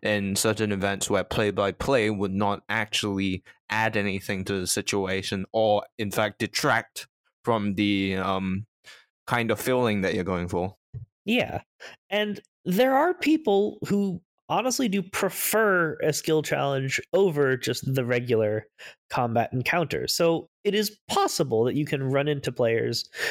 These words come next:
Speaker 2: who do, like, start pushing more for the talky bits, because, like, we've, we talked about it loads of times in the past and even done an episode on it. Like, people are all different. Some people like the slashy bits,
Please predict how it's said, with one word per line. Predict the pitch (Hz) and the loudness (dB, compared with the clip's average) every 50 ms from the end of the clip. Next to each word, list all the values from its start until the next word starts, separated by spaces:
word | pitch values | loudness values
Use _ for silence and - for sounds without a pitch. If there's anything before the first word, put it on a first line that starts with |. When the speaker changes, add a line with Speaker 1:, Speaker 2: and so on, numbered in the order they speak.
| - - - | -6 -4 -2
Speaker 2:
who | 156 147 | -2 0
do, | 143 165 220 208 156 127 120 | 2 2 4 4 4 4 6
like, | 123 123 120 117 | 4 4 2 2
start | - - - - 139 117 - - | -2 -4 -2 0 0 -2 -2 -2
pushing | - - 151 - - 127 127 127 | -2 -2 0 0 -2 -2 -2 -2
more | 127 123 127 131 127 120 117 | -2 0 0 2 0 0 0
for | - - 123 117 | 0 0 0 0
the | 107 113 | 0 -2
talky | - - 131 127 - - 92 | -2 0 -2 -2 -2 -2 -2
bits, | - 85 - - - - - - - - - - - _ _ | -2 -2 -2 -2 -4 -4 -6 -6 -12 -16 -16 -16 -18 _ _
because, | - 185 - 202 190 190 180 175 - | -10 -2 0 2 2 2 0 0 0
like, | 208 196 - - _ _ _ | 0 -2 -2 -6 _ _ _
we've, | - - 214 233 247 226 226 226 214 - - - | -6 -4 -2 0 0 0 0 -2 -4 -8 -4 0
we | 302 330 | 2 2
talked | 339 277 233 202 - | 4 4 2 2 2
about | 185 175 165 | 0 2 2
it | 160 139 | 2 4
loads | 131 135 120 110 - | 4 2 2 2 -2
of | 107 | -4
times | - 92 95 95 95 101 | -4 -4 -4 -4 -2 -4
in | 95 | -4
the | 101 | -2
past | - 107 107 113 - | -2 -2 -4 -2 -2
and | 143 143 | -2 -2
even | 135 127 123 | -2 0 0
done | 131 120 120 | 0 0 0
an | 120 117 | 0 -2
episode | 117 117 - - 117 113 135 | -2 -2 -2 -2 0 0 0
on | 151 135 107 | 0 0 0
it. | 104 113 - _ - | -2 -4 -4 _ -6
Like, | 131 117 - - | -6 -6 -4 -4
people | 147 135 - - 127 | -4 -4 0 0 0
are | 120 123 123 | 2 2 2
all | 123 123 | 0 0
different. | 135 165 151 - - 82 - - _ - - - - _ | 0 -4 -4 -4 -6 -8 -8 -12 _ -10 -10 -10 -10 _
Some | - - 123 123 | -4 -2 -2 -2
people | - - 151 - - 123 | -2 -2 -2 0 0 0
like | 113 104 117 139 - - | 2 2 0 0 0 -2
the | - 135 | -4 -4
slashy | - - 123 117 120 - - 139 131 | -2 0 0 0 0 0 -2 0 2
bits, | 147 160 160 160 - - - - | 2 0 0 0 -2 -4 -4 -4